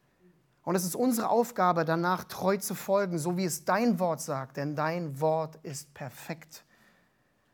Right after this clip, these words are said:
und fehllos. Und danach wollen wir uns ausrichten, nicht indem wir alles auseinanderpflücken, sondern so in dein Wort schauen, wie es gesagt hat, wie wir Gemeinde und Leiterschaft auch ausleben und strukturieren sollen.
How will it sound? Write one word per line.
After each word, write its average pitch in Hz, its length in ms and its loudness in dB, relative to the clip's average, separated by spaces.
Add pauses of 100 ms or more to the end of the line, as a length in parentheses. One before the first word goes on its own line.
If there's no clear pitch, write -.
(220)
und 151 220 -2
fehllos. 139 840 -6
Und 147 180 -10
danach 190 360 0
wollen 214 140 2
wir 220 80 2
uns 208 100 -4
ausrichten, 170 800 -4
nicht 190 220 -4
indem 202 280 0
wir 185 140 0
alles 190 220 2
auseinanderpflücken, 190 800 -4
sondern 151 300 -4
so 196 360 -2
in 175 160 -6
dein 165 200 -4
Wort 175 200 -4
schauen, 175 240 -6
wie 160 60 -6
es 143 140 -8
gesagt 147 440 -10
hat, 143 180 -8 (440)
wie 156 280 -6
wir 170 260 -4 (320)
Gemeinde 147 720 -2 (800)
und 139 320 -8
Leiterschaft 147 680 -6
auch - 220 -16 (560)
ausleben 196 600 -4
und 147 100 -8
strukturieren 156 580 -8
sollen. 110 240 -10